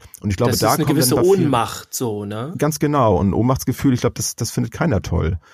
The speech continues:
Speaker 2: Nee. Definitiv. Also, ähm, ich hab auch so das Gefühl, also so, das, das ist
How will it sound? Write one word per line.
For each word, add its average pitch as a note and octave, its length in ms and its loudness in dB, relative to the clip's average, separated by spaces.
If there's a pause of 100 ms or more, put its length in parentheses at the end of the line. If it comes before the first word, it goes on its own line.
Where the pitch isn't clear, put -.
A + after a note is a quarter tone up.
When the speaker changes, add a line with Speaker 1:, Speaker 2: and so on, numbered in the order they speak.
(240)
Speaker 2:
Nee. B2+ 340 0 (960)
Definitiv. D3+ 640 -2
Also, D3+ 320 2 (400)
ähm, D3 500 2 (120)
ich - 340 -4 (300)
hab D3+ 260 -2
auch E3+ 180 0
so E3+ 240 2
das D#3+ 320 -2
Gefühl, F#3 500 -2
also D3 300 0
so, C#3+ 180 2
das, C3+ 320 -2 (100)
das C3+ 220 -4
ist C3 300 -4